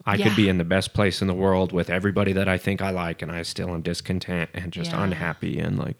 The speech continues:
Speaker 1: that's just flipped. Like, I can
Speaker 2: Oh, that's such a good
Speaker 1: Yeah.
Speaker 2: way of putting it.
Speaker 1: Yeah.
Speaker 2: That's such a good visual.
Speaker 1: Yeah, I've been,
Speaker 2: Yeah.
Speaker 1: I can be doing things I don't really enjoy and still be happy and having fun and loving life and be a part of it. And
Speaker 2: Right.
Speaker 1: I don't know. It's just,
Speaker 2: Mm-hmm.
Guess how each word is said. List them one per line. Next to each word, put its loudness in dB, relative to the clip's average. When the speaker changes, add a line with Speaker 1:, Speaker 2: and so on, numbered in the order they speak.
Speaker 1:
that's 0
just -2
flipped. -2
Like, -2
I 0
can -2
Speaker 2:
Oh, 0
that's -2
such -6
a -4
good 4
Speaker 1:
Yeah. 8
Speaker 2:
way 4
of -6
putting -6
it. 0
Speaker 1:
Yeah. 6
Speaker 2:
That's -2
such -6
a -6
good -4
visual. -6
Speaker 1:
Yeah, 10
I've -2
been, 4
Speaker 2:
Yeah. -4
Speaker 1:
I 2
can -2
be 2
doing 6
things 6
I 4
don't 6
really 6
enjoy 6
and 0
still 0
be 2
happy -2
and 2
having 0
fun 2
and 4
loving 4
life 0
and -4
be -2
a 0
part 2
of 2
it. 2
And -2
Speaker 2:
Right. -6
Speaker 1:
I 4
don't 10
know. 0
It's -2
just, 0
Speaker 2:
Mm-hmm. -8